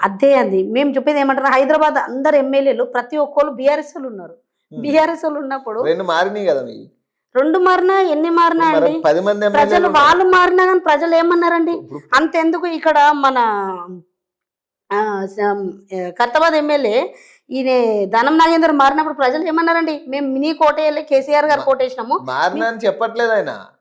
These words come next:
Speaker 2: మారినా అని చెప్పట్లేదు కదా అప్పుడు ఆయన.
Speaker 1: Already ఎంఎల్సీ, ఎంపీలు టికెట్ తీసుకున్నాడు, అన్ని తీసుకున్నాక మారలేదంటే ఏందన్నట్టండి?
Speaker 2: ఉమ్.
Speaker 1: అది ప్రజలందరూ,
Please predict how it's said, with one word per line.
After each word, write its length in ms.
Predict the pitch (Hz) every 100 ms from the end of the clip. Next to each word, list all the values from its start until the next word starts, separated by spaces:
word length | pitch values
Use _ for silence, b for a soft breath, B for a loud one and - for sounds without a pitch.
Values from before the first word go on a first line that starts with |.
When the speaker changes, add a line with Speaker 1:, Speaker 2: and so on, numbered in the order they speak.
| _ _ _ -
Speaker 2:
మారినా 380 | 101 107 135 196
అని 140 | 214 202
చెప్పట్లేదు 480 | - 202 202 156
కదా 120 | 117 151
అప్పుడు 200 | 165 190
ఆయన. 100 | 156
Speaker 1:
Already 840 | 208 220 233 233 240 262 302 320 -
ఎంఎల్సీ, 800 | 220 233 247 - 269 233 247 359
ఎంపీలు 520 | 214 233 262 254 233
టికెట్ 400 | 233 220 220 226
తీసుకున్నాడు, 500 | 233 - 233 233 233
అన్ని 300 | 240 214 226
తీసుకున్నాక 460 | 226 - 233 220 220
మారలేదంటే 760 | 208 185 208 233 226 226 226
ఏందన్నట్టండి? 600 | 226 226 220 220 214 220 - b -
Speaker 2:
ఉమ్. 140 | 156 143
Speaker 1:
అది 120 | 247
ప్రజలందరూ, 460 | 226 233 262 262